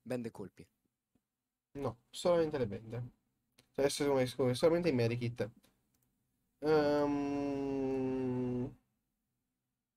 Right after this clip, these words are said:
Speaker 2: E dove si può sparare a vista?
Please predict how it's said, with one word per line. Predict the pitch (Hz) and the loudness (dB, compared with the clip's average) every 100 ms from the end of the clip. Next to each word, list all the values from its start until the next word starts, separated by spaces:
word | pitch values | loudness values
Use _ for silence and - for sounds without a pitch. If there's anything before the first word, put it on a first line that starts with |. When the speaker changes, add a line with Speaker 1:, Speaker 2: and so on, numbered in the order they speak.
| _ _ _ - - _ _ _ _ _ _ _ _ _ _ _ _ _ _ _ _ _ _ _ _ _ _ _ _ - | _ _ _ -18 -18 _ _ _ _ _ _ _ _ _ _ _ _ _ _ _ _ _ _ _ _ _ _ _ _ -4
Speaker 2:
E | 143 151 147 | 2 2 2
dove | 180 | 0
si | 208 | 2
può | 208 | 2
sparare | 196 170 139 | 2 4 2
a | 120 | 2
vista? | 120 120 - 170 | -2 -2 -2 -4